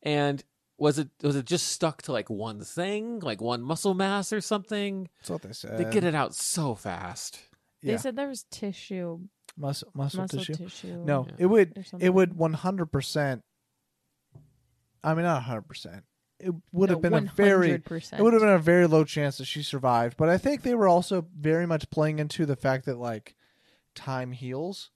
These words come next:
Speaker 1: Mm-hmm.
Speaker 3: Mm-hmm.
Speaker 2: And so, like, as long as there's not something in, like, inherently infecting it, then time will heal it.
Speaker 1: Yeah.
Speaker 2: 'Cause they got cut, multiple people got cut with that knife.
Speaker 3: So many times.
Speaker 2: And it,
Speaker 1: So many
Speaker 2: and it
Speaker 1: times.
Speaker 2: just healed up.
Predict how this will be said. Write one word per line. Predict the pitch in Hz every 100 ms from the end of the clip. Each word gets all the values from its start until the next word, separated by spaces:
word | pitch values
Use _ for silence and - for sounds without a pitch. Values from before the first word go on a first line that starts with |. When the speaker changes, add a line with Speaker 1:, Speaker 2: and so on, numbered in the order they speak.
| _ -
Speaker 1:
Mm-hmm. | 117 110 98 -
Speaker 3:
Mm-hmm. | 202 196
Speaker 2:
And | 165
so, | 160 156
like, | 143 139 127 120 _ _ _
as | 160 160
long | 151 160 185
as | 170
there's | 156 143
not | 147 156 -
something | - 156 143 147
in, | 135 123 _
like, | 131 120 113 - _ _ _ -
inherently | 151 127 156 156 156 147 156
infecting | 131 123 180 175 - 135
it, | 120 110 - _ _ _ _ _ _ _ -
then | 151 135
time | 127 - 139 131
will | 117
heal | 117 160 131
it. | 101 - - _ _
Speaker 1:
Yeah. | 107 95
Speaker 2:
'Cause | 160
they | 151 170
got | 175 -
cut, | 165 147 - _
multiple | 139 151 175 160 139
people | 131 139 170
got | 127 117
cut | - 139 127 _ _
with | 135
that | 127 113
knife. | 120 117 117
Speaker 3:
So | - 214
many | 220 233 156
times. | 165 160 160 190 -
Speaker 2:
And | 160 156
it, | 143
Speaker 1:
So | 131
many | 104
Speaker 2:
and | 175
it | 170
Speaker 1:
times. | 151
Speaker 2:
just | 151 -
healed | 180 170
up. | 151